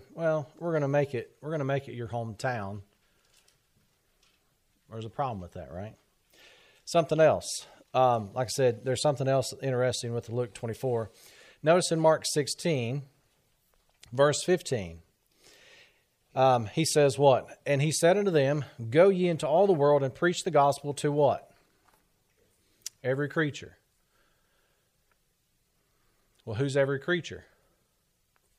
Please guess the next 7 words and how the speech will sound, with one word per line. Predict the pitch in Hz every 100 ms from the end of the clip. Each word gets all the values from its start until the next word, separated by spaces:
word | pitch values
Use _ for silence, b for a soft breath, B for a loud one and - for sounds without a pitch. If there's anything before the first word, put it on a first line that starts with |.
| _ _ _ _ _ _ _ _ _ _ _
Was | 107
he | 113
talking | 131 127 120
about | 123 123 -
the | 101 101
squirrels | 92 - 131 123 123 123 107
and | 95 90